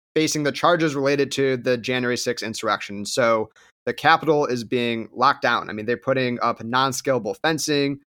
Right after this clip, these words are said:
The police presence is increasing. I, I, I believe that they've, um, sought support from the, the National Guard. And so they're not messing around now. I mean,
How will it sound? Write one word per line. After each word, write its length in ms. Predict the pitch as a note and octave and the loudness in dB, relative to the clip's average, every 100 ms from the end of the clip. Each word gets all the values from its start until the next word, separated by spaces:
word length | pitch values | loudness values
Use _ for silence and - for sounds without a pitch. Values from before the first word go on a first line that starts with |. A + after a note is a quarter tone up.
| _ - | _ -10
The 80 | G#2+ | -10
police 320 | - D#3 - | -4 -4 -2
presence 500 | - C#3+ C3+ C3+ B2 | 2 2 2 -4 -4
is 140 | A#2 | -6
increasing. 840 | - C#3 B2+ C#3 B2+ C#3 B2+ B2+ C3 _ _ - | -4 -6 -2 -4 -2 -2 0 -2 -6 _ _ -6
I, 140 | B2 | 0
I, 160 | A2+ A#2+ | 2 2
I 160 | B2 A#2+ _ - | 0 -6 _ -4
believe 340 | C3 C3+ D3 | -2 0 2
that 220 | C3+ B2 | 2 2
they've, 220 | B2+ A#2 A2 - | 0 -4 -6 -6
um, 260 | A2 G#2+ _ _ _ - | -6 -6 _ _ _ -14
sought 380 | - C#3 C#3+ - | 0 2 2 0
support 480 | G#2+ - C#3+ C#3+ | -12 -2 -2 -2
from 160 | C#3+ B2+ | -4 -2
the, 240 | A#2 G#2+ F#2+ | -2 -2 -4
the 80 | |
National 460 | A#2 B2 C3 C3+ A#2+ | -4 0 -2 -2 -6
Guard. 460 | G#2 A#2 B2 D3+ D#3 | -2 0 2 2 0
And 160 | A#2 | -2
so 160 | B2+ A#2 | -4 -2
they're 160 | E3 | -2
not 320 | A3 G#3 C#3+ - _ _ _ C3 | 2 2 2 -2 _ _ _ 0
messing 280 | C#3+ - | 0 0
around 300 | A#2+ A#2+ A2+ | 0 2 0
now. 220 | G2+ G2 - | -2 -6 -6
I 80 | A2+ | -8
mean, 180 | A#2 | -8